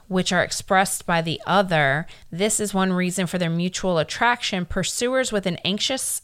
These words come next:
style are usually disinterested in someone available. With a secure style, um, they usually attract someone who is avoidant. The anxiety of an insecure attachment is, um,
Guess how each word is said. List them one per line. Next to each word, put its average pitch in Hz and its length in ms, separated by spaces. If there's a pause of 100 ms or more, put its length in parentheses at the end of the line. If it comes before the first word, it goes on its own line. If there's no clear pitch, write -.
style 165 560
are 151 140
usually 190 460
disinterested 190 880
in 175 120
someone 175 320
available. 170 760
With 151 160
a 156 80
secure 285 420
style, 143 640 (680)
um, 170 680 (460)
they 185 120
usually 196 680
attract 185 400
someone 160 280
who 160 160
is 156 220
avoidant. 214 520 (200)
The 165 160
anxiety 175 680
of 170 260
an 156 140
insecure 202 720
attachment - 720
is, 160 280 (840)
um, 160 540